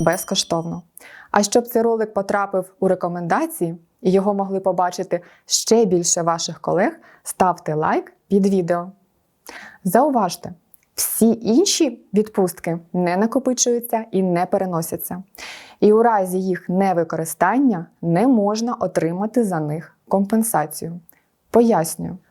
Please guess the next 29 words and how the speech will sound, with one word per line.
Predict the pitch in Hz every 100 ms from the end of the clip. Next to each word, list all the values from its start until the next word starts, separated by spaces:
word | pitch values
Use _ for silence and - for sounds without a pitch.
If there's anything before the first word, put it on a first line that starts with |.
| -
Почну | 196 - 208 294
із | 349 220
додаткової | 175 240 262 262 - 233 254 220 196
відпустки | 175 - 175 277 - 247
учасникам | 185 - 175 233 254 233 190
бойових | 170 180 180 202 175
дій, | 170 156 - - - - -
яка | - 180 214
надається | 214 196 196 269 - 208
відповідно | 208 208 202 208 196 185
до | 196
статті | 196 202 196 240
шістнадцять | 220 196 202 226 302 247 -
прим. | 220 254
два | 185 190 220 -
Закону | - 185 185 208 247
про | 226 208
відпустки. | 208 - 170 165 - 175 - _ - - - _ -
Ця | 220
відпустка | 220 233 254 262 - 214
не | 202 254
належить | 233 214 214 208 196
до | 175
категорії | 185 185 180 202 214 202
щорічних | - 202 190 180 175 170
відпусток, | 170 - 170 - 170 - _
тому | - 190 196
на | 190
неї | 196 196 196